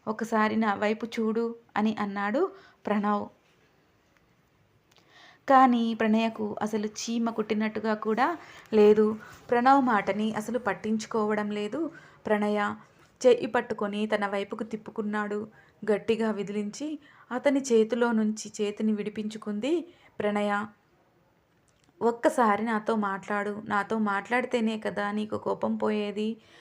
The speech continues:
అన్నాడు ప్రణవ్. ప్రణయ ఏడుస్తూనే ఉంది.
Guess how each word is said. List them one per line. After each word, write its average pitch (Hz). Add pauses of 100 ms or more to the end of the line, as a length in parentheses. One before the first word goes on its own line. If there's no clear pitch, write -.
(220)
అన్నాడు 214 (800)
ప్రణవ్. 208 (1700)
ప్రణయ 208 (320)
ఏడుస్తూనే 214
ఉంది. 214